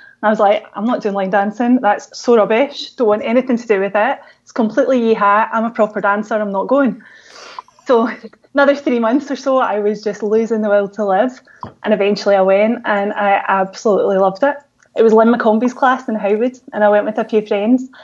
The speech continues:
and I think the first dance I learned was American Pie, and I just was hooked, completely hooked. And then from there,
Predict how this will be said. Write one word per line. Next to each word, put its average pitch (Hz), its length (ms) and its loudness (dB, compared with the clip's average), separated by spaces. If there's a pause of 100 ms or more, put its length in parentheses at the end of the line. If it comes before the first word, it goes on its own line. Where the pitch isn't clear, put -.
(200)
and 220 100 2
I 208 60 2
think 214 220 -2
the 214 80 -4
first 214 240 -2
dance 214 240 0
I 214 60 -2
learned 202 200 -4
was 208 100 -4
American 208 460 -4
Pie, 202 380 -2 (460)
and 208 280 0
I 202 440 2 (100)
just 208 320 -2
was 202 120 -4
hooked, 247 340 -4 (340)
completely 226 360 0
hooked. 240 320 -2
And 220 140 -2
then 220 160 -2
from 220 220 -2
there, 226 360 -2